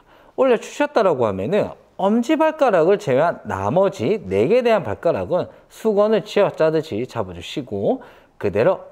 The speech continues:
엄지발가락만 하늘 쪽, 발등 쪽 방향으로 쭉 들어주신 거예요.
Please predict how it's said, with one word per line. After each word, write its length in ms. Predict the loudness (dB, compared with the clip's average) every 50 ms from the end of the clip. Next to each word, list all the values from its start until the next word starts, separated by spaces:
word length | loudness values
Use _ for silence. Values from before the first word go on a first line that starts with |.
| -12 -8
엄지발가락만 1120 | -6 -4 -4 -4 -4 -4 -4 -2 0 0 -2 -2 -4 -4 -4 -4 -6 -4 -4 -4 -4 -4 -6 -14 -20 -20 _ _
하늘 400 | -8 -4 -2 0 0 0 -2 -4
쪽, 400 | -6 -8 -8 -10 -16 _ _ -8
발등 400 | -4 -4 -4 -2 -2 -2 -2 -2
쪽 140 | -4 -4
방향으로 340 | -4 -4 -4 -6 -8 -10 -10
쭉 220 | -10 -12 -12 -10 -10
들어주신 600 | -8 -6 -6 -8 -8 -14 -12 -10 -10 -10 -10 -12
거예요. 220 | -16 -20 -20